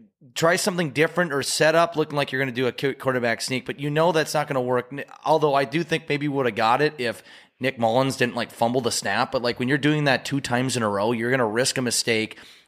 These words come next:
or the defense just reading it like a book. I didn't understand that.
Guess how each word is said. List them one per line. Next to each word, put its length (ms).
or 180
the 100
defense 400
just 220
reading 300
it 60
like 160
a 40
book. 260
I 120
didn't 160
understand 540
that. 300